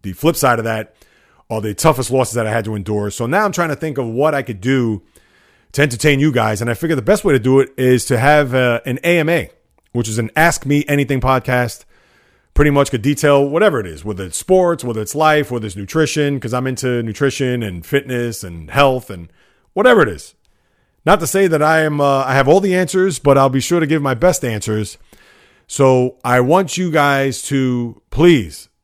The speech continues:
send me any type of questions, any type of, whatever it is on your, on your mind. I don't care. And I'll make sure to shout you guys out on the podcast, which will come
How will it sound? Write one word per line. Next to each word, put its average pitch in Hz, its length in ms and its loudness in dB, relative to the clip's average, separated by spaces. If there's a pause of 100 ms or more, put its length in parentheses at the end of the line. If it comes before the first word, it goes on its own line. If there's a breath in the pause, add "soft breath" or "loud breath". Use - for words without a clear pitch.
send 185 360 0
me 170 420 0
any 185 260 2
type 160 220 -2
of 135 140 -10
questions, 147 720 -4 (140)
any 185 300 0
type 156 300 -2
of, 143 80 -8
whatever 202 320 4
it 185 60 4
is 170 100 2
on 156 120 0
your, 135 180 -2
on 135 140 0
your 131 80 0
mind. 117 260 2
I 143 40 2
don't 143 120 -2
care. 143 300 -2 (100)
And 135 220 -2
I'll 147 80 0
make 175 240 -2
sure 185 280 0
to 147 60 -2
shout 165 320 -2
you 151 120 -6
guys 143 300 0
out 127 300 -2 (140)
on 151 300 2
the 135 120 -2
podcast, 123 640 -2
which 113 160 -8
will 113 80 -6
come 139 400 -2